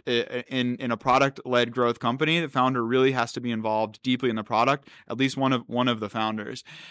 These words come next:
And outside of that, you know, you've got to build scalable systems to get, to get you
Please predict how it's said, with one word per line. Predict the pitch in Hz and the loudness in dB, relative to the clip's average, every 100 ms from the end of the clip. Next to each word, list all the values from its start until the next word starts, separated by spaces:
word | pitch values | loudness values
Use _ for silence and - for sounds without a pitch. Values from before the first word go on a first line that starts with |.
| - - - | -20 -20 -2
And | 139 139 127 123 120 120 - - | 4 4 4 2 0 -4 -6 4
outside | 156 156 160 143 | 4 6 6 6
of | 127 | 6
that, | 139 139 127 - _ _ | 6 6 6 2 _ _
you | - | 0
know, | 131 | 2
you've | 123 | 4
got | 113 127 | 4 4
to | 123 | 4
build | 127 113 | 0 0
scalable | - 120 120 117 107 104 _ _ - | 2 4 4 2 0 -2 _ _ -6
systems | - 165 143 107 113 - _ - | 0 2 2 0 -4 -10 _ -6
to | 131 | 0
get, | 131 160 | 0 0
to | - 110 | -4 -2
get | 123 - | -2 0
you | 127 | -4